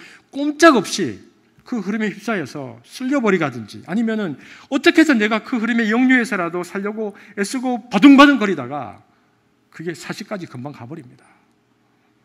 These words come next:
쭉쭉 밀려서 가다 보면요, 사십까지 그 시간이 가버린다는 것입니다.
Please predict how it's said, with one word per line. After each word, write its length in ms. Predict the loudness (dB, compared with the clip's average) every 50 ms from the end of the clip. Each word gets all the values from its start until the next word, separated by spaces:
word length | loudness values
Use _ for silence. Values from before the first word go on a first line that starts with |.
| _ _ _ _ _ _ _ _
쭉쭉 380 | 2 2 2 2 2 2 2 2
밀려서 400 | 2 0 -2 -2 -2 -6 -6 -6
가다 220 | -8 -6 -6 -4
보면요, 560 | -4 -6 -8 -8 -10 -10 -12 -12 -14 -16 -20 _ _ _ _ _ _ _
사십까지 720 | _ -14 -12 -10 -8 -8 -10 -8 -8 -8 -8 -8 -12 -16 -16 _ _ _ _ _ _ _ _ _ _ _ _ _ _ _ _ _ _ _
그 120 | -14 -12
시간이 320 | -10 -10 -10 -10 -10 -12
가버린다는 520 | -14 -14 -12 -10 -8 -10 -10 -10 -14 -16 -16
것입니다. 440 | -20 -20 -20 -20 -20 -20 -20 _